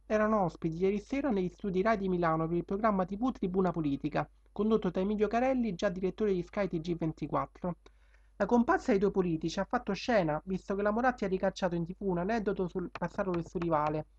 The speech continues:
che avrebbe a che fare con il furto di un'automobile. In rete sono sbucate le carte del pubblico ministero, quelle che riguardavano direttamente il caso, e non sono mancati neanche gli interventi da ambo le parti politiche. Per i giustizialisti, ad esempio, Giuliano Pisapia è una persona invotabile,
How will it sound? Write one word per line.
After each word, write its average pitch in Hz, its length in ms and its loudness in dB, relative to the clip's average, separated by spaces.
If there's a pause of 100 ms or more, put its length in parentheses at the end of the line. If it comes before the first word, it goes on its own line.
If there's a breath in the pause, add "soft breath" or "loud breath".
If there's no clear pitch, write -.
che - 100 -6
avrebbe 196 340 0
a 190 140 -2
che 220 120 -4
fare 233 280 2
con 190 140 0
il 185 80 0
furto - 280 -4
di 185 100 2
un'automobile. 165 720 -2 (1000 loud breath)
In 214 80 2
rete 262 240 2
sono 196 180 2
sbucate 190 440 0
le 185 80 0
carte 240 340 2
del 185 120 -2
pubblico 202 360 -2
ministero, 165 760 0
quelle 214 220 0
che 190 80 2
riguardavano 190 560 0
direttamente 220 520 0
il 180 100 -4
caso, 170 500 0
e 233 80 -4
non 240 140 4
sono 247 160 2
mancati 208 440 0
neanche 220 280 -2
gli 202 60 -4
interventi 240 480 0
da 208 120 2
ambo 190 140 0
le 185 120 0
parti 185 280 -2
politiche. 156 580 -4 (600)
Per 262 120 0
i 311 80 8
giustizialisti, 196 840 2
ad 196 60 0
esempio, 185 580 0
Giuliano 226 320 0
Pisapia 247 400 2
è - 40 6
una 208 100 6
persona 214 480 2
invotabile, 202 920 2